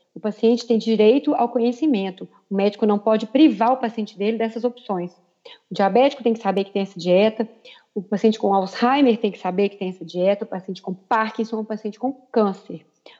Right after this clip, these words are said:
O paciente com enxaqueca. Então, se o paciente não quiser fazer uma dieta restritiva, ok,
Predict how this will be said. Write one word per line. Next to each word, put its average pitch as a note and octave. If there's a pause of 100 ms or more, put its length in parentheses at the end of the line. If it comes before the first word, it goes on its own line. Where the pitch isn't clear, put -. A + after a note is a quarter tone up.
O -
paciente G#3
com -
enxaqueca. G#3+ (580)
Então, A#3
se -
o A3+
paciente B3+
não G#3
quiser A3
fazer G3
uma G3
dieta F#3
restritiva, F#3 (240)
ok, C#4